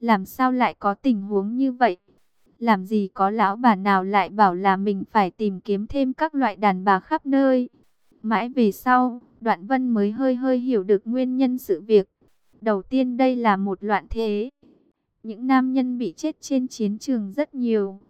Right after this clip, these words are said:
do đó tạo thành tỷ lệ nam nữ mất cân đối nghiêm trọng. Theo như thống kê, cả Á Đại Lục thì tỷ lệ nam nữ là một, hai, tỷ lệ này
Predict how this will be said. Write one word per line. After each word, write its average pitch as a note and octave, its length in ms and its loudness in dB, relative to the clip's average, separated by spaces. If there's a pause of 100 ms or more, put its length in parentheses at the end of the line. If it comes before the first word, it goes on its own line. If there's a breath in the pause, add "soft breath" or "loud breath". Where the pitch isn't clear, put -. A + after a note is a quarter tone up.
(140)
do B3+ 200 2
đó G#3+ 360 2
tạo A#3 180 0
thành G3 300 -6
tỷ G3 200 -4
lệ F#3+ 240 0
nam B3+ 300 0
nữ A#3 160 -4
mất C#4+ 300 -2
cân B3+ 220 0
đối G#3 200 0
nghiêm B3+ 260 -2
trọng. G#3+ 280 -4 (560)
Theo C4 180 -4
như B3+ 200 -2
thống A3 260 -6
kê, C4 400 2 (340)
cả G#3 160 2
Á G3+ 320 0
Đại G#3 220 0
Lục G#3 280 -4
thì G#3+ 200 -6
tỷ G3 240 -6
lệ F#3+ 240 -2
nam B3 380 0
nữ A3+ 140 -4
là B3+ 220 2
một, G3 300 -4 (300)
hai, B3+ 480 0 (260)
tỷ G#3+ 160 -4
lệ F#3+ 240 -2
này G3+ 280 -2